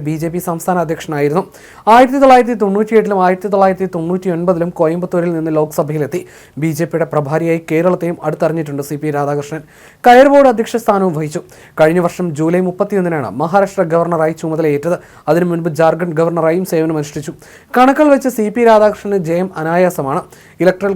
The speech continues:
കോളേജിലെ എഴുന്നൂറ്റി എൺപത്തിയാറ് അംഗങ്ങളിൽ മുന്നൂറ്റി തൊണ്ണൂറ്റിനാല് പേരുടെ പിന്തുണയാണ് ആവശ്യം. ലോക്സഭയിലെയും രാജ്യസഭയിലെയും നിലവിലെ അംഗബലമനുസരിച്ച് നാനൂറ്റി ഇരുപത്തിരണ്ട് പേരുടെ പിന്തുണ എൻ ഡി എക്കുണ്ട്. ദക്ഷിണേന്ത്യയിൽ നിന്നുള്ളതടക്കം ഏതാനും പ്രതിപക്ഷ പാർട്ടികളുടെ കൂടി പിന്തുണ ഉറപ്പിക്കാനാകും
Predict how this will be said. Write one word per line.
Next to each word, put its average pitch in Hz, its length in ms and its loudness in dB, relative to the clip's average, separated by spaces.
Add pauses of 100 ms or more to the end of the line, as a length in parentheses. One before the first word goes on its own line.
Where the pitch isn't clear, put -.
(100)
കോളേജിലെ 180 280 2 (100)
എഴുന്നൂറ്റി 190 360 -4
എൺപത്തിയാറ് 170 180 -2 (260)
അംഗങ്ങളിൽ 170 380 0 (360)
മുന്നൂറ്റി 247 380 0
തൊണ്ണൂറ്റിനാല് 214 580 2
പേരുടെ 190 280 2
പിന്തുണയാണ് 175 440 -2 (120)
ആവശ്യം. 143 280 -4 (180)
ലോക്സഭയിലെയും 180 640 2
രാജ്യസഭയിലെയും 180 720 0
നിലവിലെ 175 300 0
അംഗബലമനുസരിച്ച് 165 760 -2 (460)
നാനൂറ്റി 254 400 4
ഇരുപത്തിരണ്ട് 220 460 0
പേരുടെ 196 280 2
പിന്തുണ 180 220 -2 (180)
എൻ 160 140 -2
ഡി 175 100 2
എക്കുണ്ട്. 143 280 -4 (520)
ദക്ഷിണേന്ത്യയിൽ 277 560 4
നിന്നുള്ളതടക്കം 220 560 4 (140)
ഏതാനും 202 320 2
പ്രതിപക്ഷ 185 440 -4
പാർട്ടികളുടെ 185 440 2 (160)
കൂടി 175 260 0
പിന്തുണ 175 340 -2
ഉറപ്പിക്കാനാകും 170 560 0